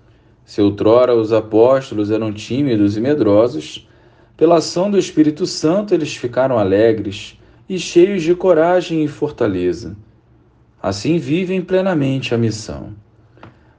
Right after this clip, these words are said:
O objetivo do maligno é acabar com a nossa alegria,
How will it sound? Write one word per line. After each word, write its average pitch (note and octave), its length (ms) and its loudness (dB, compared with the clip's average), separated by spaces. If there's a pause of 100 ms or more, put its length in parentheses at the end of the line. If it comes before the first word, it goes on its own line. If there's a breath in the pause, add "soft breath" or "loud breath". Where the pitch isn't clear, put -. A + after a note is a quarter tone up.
(120)
O - 80 0
objetivo G#2 560 0
do A2 80 2
maligno B2 580 2
é G#2 140 4
acabar A#2+ 560 2
com A#2 80 0
a A2+ 60 4
nossa A2+ 240 0
alegria, G#2 600 0